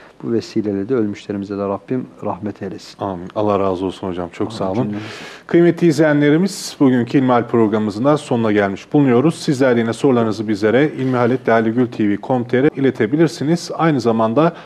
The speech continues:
Speaker 2: daha önceki programlarımızı da ilmihal com T R adresinden tekrardan izleyebilirsiniz. Sadece İlmihal programıyla yapmış olduğumuz bütün soru cevaplar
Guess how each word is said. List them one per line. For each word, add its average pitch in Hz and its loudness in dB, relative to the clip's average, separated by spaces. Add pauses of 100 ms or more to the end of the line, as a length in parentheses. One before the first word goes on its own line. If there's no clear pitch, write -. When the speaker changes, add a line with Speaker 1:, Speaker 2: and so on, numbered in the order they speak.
(140)
Speaker 2:
daha 143 4
önceki 117 -2
programlarımızı 107 2
da 147 2 (260)
ilmihal 143 2 (140)
com 151 0
T 131 2
R 151 2
adresinden 110 -2 (280)
tekrardan 147 2
izleyebilirsiniz. 131 0
Sadece 131 2 (280)
İlmihal 135 0
programıyla 117 2
yapmış 110 0
olduğumuz 113 0
bütün 139 0
soru 127 2
cevaplar 113 2